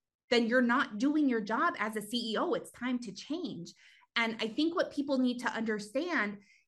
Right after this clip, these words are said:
is that, like, hope is not a business strategy. And it, if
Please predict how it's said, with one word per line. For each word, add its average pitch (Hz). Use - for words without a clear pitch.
is 226
that, 220
like, 220
hope 294
is 226
not 226
a 233
business 196
strategy. 170
And 214
it, 233
if 233